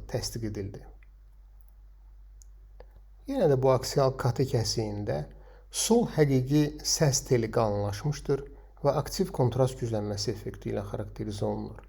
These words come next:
Şiş anterior komissuraya çatır. Sol paraglotik sahə infiltrasiyaya uğramışdır. Sol aritenoid qığırdağın nəzərə çarpan dərəcədə sklerozu burada qeyd olunur.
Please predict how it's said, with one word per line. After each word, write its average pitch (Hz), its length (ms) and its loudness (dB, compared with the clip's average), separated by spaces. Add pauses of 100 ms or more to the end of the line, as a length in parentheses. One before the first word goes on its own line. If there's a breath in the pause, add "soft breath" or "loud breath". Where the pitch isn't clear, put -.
(520 soft breath)
Şiş - 460 0
anterior 139 640 6
komissuraya 117 640 0
çatır. - 380 -8 (600 soft breath)
Sol 190 420 4
paraglotik 120 640 0
sahə 113 480 -2
infiltrasiyaya 113 800 -2
uğramışdır. 98 520 -8 (500 loud breath)
Sol 135 380 2
aritenoid 123 580 0
qığırdağın 117 640 -4
nəzərə 113 420 2
çarpan 110 460 -4
dərəcədə 104 560 -6
sklerozu 104 640 -4
burada 107 500 -6
qeyd 104 260 -8
olunur. 101 380 -6